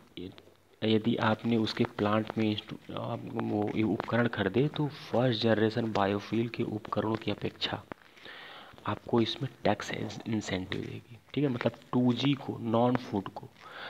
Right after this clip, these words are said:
क्योंकि food से, देखिए, food का initiative government इसलिए नहीं लेना चाहती कि आइस-, already हमारे देश में food crisis है।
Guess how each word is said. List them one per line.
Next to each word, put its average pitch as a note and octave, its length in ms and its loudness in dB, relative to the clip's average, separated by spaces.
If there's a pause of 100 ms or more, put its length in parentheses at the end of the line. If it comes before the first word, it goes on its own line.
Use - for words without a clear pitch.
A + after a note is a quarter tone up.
(140)
क्योंकि B2+ 180 0
food C3+ 480 2
से, C#3 220 4
देखिए, A#2+ 320 2
food C3 440 2
का B2+ 160 2
initiative A#2 600 2
government A2+ 360 2
इसलिए A2 280 0
नहीं G2+ 100 0
लेना F#2+ 220 -2
चाहती G2 360 -4
कि C3+ 120 2
आइस-, A2 300 2
already A2+ 460 2
हमारे G#2+ 240 2
देश G#2+ 160 -2
में G#2+ 80 -2
food G2+ 220 -4
crisis G2+ 500 -4
है। A2+ 140 -12